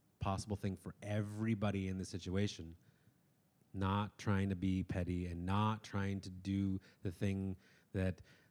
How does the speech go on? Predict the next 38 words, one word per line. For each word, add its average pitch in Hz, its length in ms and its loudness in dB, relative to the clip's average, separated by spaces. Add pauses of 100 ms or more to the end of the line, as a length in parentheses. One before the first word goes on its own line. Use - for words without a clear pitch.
like, 95 200 2 (480)
uh, 156 280 0 (1500)
fuck 202 220 6
it 202 60 6
all, 196 200 8
we're 175 80 10
just 156 100 6
gonna 180 140 10
do 180 100 12
this. 175 260 10
No, 110 360 4
it's 110 140 2
like 104 220 2 (440)
taking 104 220 -2
into 101 80 -2
consideration 104 640 -2
every 98 460 -2 (140)
goddamn 90 720 -8
email. 85 260 -10 (360)
Tens 180 340 8
of 190 140 6
thousands 151 440 6
of 131 100 8
emails 120 600 4 (360)
went 113 260 6
out 104 220 6
in 95 220 0
one 110 200 4
day. 92 340 4
Tens 113 320 -6
of 117 120 -2
thousands. 104 320 -2
I 95 40 -2
won't 104 160 0
say 107 100 -4
the 101 140 -2
exact 98 320 0
number. 90 240 -4